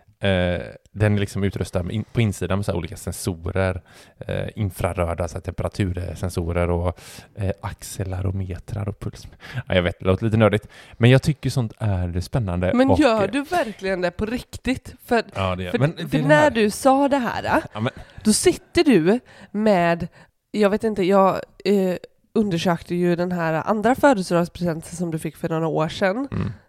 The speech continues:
Speaker 2: Eh, superduper mega, eh, klockan.
Speaker 1: Ja, den är fantastisk.
Speaker 2: Som
Speaker 1: Jag använder ju den mycket.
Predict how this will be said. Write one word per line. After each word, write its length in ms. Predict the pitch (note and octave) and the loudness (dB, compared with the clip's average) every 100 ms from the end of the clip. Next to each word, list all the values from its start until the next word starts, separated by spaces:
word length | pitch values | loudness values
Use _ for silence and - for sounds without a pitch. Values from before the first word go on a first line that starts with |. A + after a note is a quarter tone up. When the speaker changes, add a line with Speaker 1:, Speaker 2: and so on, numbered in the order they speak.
| _ - | _ -6
Speaker 2:
Eh, 180 | E3 F3+ - | -2 -2 -4
superduper 580 | - G#3 F#3 F3 F#3+ E3+ | -4 -2 0 0 0 -2
mega, 720 | F3+ D#3 E3+ D#3+ D3+ D3 D#3+ - | -4 -4 -4 -2 -2 -2 -4 -4
eh, 420 | - F3 E3+ E3+ - | -4 -2 -2 -4 -6
klockan. 500 | - - - G#3+ G3 F#3 - - | -10 -10 2 2 2 0 -2 0
Speaker 1:
Ja, 80 | |
den 180 | F#2 G2 | 2 2
är 40 | F2 | 0
fantastisk. 420 | D#2+ F#2 - - - | -6 -10 -14 -18 -16
Speaker 2:
Som 520 | - G3+ F3 D#3+ E3+ | 0 4 4 4 0
Speaker 1:
Jag 140 | E3 | 2
använder 340 | - F#2+ D#2 E2 | 4 4 0 0
ju 60 | A2 | 0
den 180 | A2 | 2
mycket. 300 | G2 - E2 | 0 -2 -8